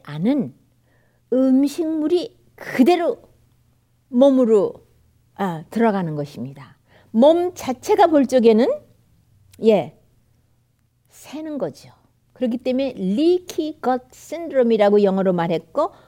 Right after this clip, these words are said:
우리나라 말로 말하면 가장 비슷한 말이 새는 창자 증후군,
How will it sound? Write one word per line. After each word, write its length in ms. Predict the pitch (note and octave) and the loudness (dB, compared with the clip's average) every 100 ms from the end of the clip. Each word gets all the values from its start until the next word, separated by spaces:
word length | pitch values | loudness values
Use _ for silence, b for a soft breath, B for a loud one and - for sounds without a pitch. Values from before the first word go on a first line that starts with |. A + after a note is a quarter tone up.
| b | b
우리나라 420 | G3+ A3 G#3+ G#3 | -2 0 2 4
말로 380 | G3+ F#3+ F3+ F#3 | 4 2 2 2
말하면 400 | F3+ E3+ E3 G#3+ - | 2 -2 -4 -6 -10
가장 320 | - - - - - A4 G4+ | -18 -20 -20 -20 -16 -14 -14
비슷한 540 | - C#4 - E4+ C#4+ | -12 -14 -8 -6 -4
말이 460 | B3+ E3+ E3+ A#3 A#4+ _ b b b b b b | -2 -2 -4 -6 -8 _ b b b b b b
새는 760 | _ - - D#4+ E4+ D#4 D#4+ A4 C#5 _ _ _ _ _ _ _ _ _ _ _ _ _ _ _ _ _ _ _ _ | _ -20 -12 -6 -4 -2 -4 -6 -10 _ _ _ _ _ _ _ _ _ _ _ _ _ _ _ _ _ _ _ _
창자 840 | - - D#4 D4 C#4 C#4+ D#4 G4 _ _ _ _ | -20 -10 -4 -2 0 0 0 -6 _ _ _ _
증후군, 720 | - A3+ G3+ C4 D4+ F3+ C#3+ | -10 -4 -2 -2 -4 -8 -10